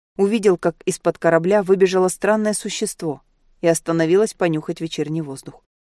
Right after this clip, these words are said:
У него было всего одно крыло, напоминавшее кривой спинной плавник, по краю усеянное шипами, и штук десять металлических лап со множеством суставов. На одной из колючек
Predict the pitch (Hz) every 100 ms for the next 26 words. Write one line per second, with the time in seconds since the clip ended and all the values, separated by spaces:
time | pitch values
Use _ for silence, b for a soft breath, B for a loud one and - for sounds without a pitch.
0 | _ _ _ 196 202 262 240 254 254 -
1 | 226 240 208 214 220 185 160 - _ -
2 | 170 170 170 175 180 - 175 - 170 165
3 | 180 - 165 165 156 170 170 143 139 _
4 | _ - 156 170 160 151 - 156 151 151
5 | - 160 175 143 131 _ _ _ _ _
6 | 190 180 233 202 170 233 247 - 190 180
7 | 190 - - 220 - 156 156 _ _ -
8 | 151 151 165 185 - 170 - - - 131
9 | 143 - _ _ _ _ _ _ 175 202
10 | 190 226 247 196 - 202 208 240 226 -